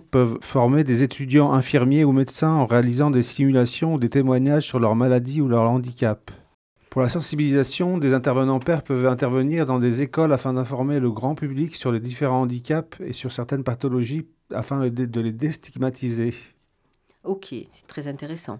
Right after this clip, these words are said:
Speaker 2: Pouvez-vous nous expliquer ce que sont l'expertise d'usage et la conception universelle ?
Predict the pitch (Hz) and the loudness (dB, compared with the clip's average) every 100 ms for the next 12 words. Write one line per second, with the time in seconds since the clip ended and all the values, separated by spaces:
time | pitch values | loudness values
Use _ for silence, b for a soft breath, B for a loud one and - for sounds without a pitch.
0 | _ _ - 240 233 262 311 220 196 - | _ _ -2 0 0 2 2 2 0 -4
1 | 208 - 339 - 196 190 190 - 247 - | -6 0 -2 0 -4 -2 -4 -2 -4 -4
2 | - 233 - - 202 - - 269 170 143 | 0 0 -2 -6 -6 -6 -10 -6 -6 -6
3 | 156 160 185 226 247 - 165 156 143 - | -6 0 2 2 0 -4 -2 -2 -2 -6
4 | 220 190 196 - 269 208 214 151 - - | -6 -8 -10 -8 -6 -4 -4 -6 -8 -12
5 | 117 | -12